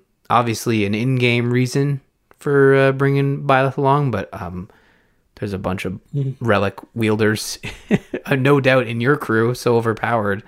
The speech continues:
Speaker 1: Um, it
Speaker 2: In my crew, and also there's Catherine.
Speaker 1: Right. Although I don't think you can bring Catherine and, um,
Speaker 2: She might be off on another search, diff-, search elsewhere, so.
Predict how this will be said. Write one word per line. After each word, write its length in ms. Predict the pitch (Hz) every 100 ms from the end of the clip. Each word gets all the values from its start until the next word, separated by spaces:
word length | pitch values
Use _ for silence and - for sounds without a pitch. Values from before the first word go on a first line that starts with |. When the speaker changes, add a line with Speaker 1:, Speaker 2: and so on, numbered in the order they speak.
| - - - - _ -
Speaker 1:
Um, 460 | 98 95 92 98 - _ -
it 160 | 113
Speaker 2:
In 260 | 147 147 139
my 200 | 147 160
crew, 400 | 151 170 160 160
and 400 | 143 120 120 120 - _ -
also 500 | 135 131 135 127 123
there's 420 | 139 127 120 -
Catherine. 560 | - 143 131 127 117 - _ _ -
Speaker 1:
Right. 420 | 151 170 117 - _ _ - - -
Although 260 | 160 185 180
I 60 |
don't 280 | 165 185 202
think 220 | 202 196
you 60 | 208
can 220 | 190 180
bring 440 | 170 180 165 143 123
Catherine 640 | - 117 117 127 120 110
and, 600 | 98 113 110 107 107 110 -
um, 500 | 117 107 104 101 95 - _ _ _ _ - _ _ _ _
Speaker 2:
She 180 | - 185
might 240 | 180 175
be 100 | 165
off 260 | 143 139 -
on 120 | 139
another 360 | 120 123 120 110
search, 260 | - 127 110 _
diff-, 200 | 143 135 - -
search 360 | - 139 127 123
elsewhere, 520 | 123 - 113 104 104
so. 440 | - - 107 101